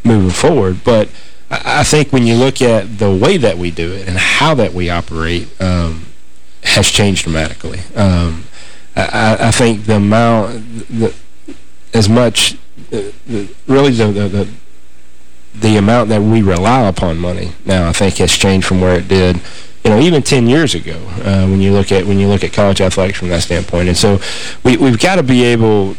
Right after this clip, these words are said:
a-, again, there's, there's, there's no question that money's a part of it. And we've gotta be able to really make sure that we're keeping up with the Joneses, if you will. I don't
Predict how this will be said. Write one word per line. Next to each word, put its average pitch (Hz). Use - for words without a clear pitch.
a-, 131
again, 110
there's, 101
there's, 101
there's 104
no 120
question 107
that 95
money's 98
a 90
part 92
of 98
it. 101
And 98
we've 92
gotta 107
be 104
able 98
to 98
really 98
make 98
sure -
that 95
we're 90
keeping 113
up 107
with 101
the 90
Joneses, 104
if 101
you 98
will. 101
I 95
don't 101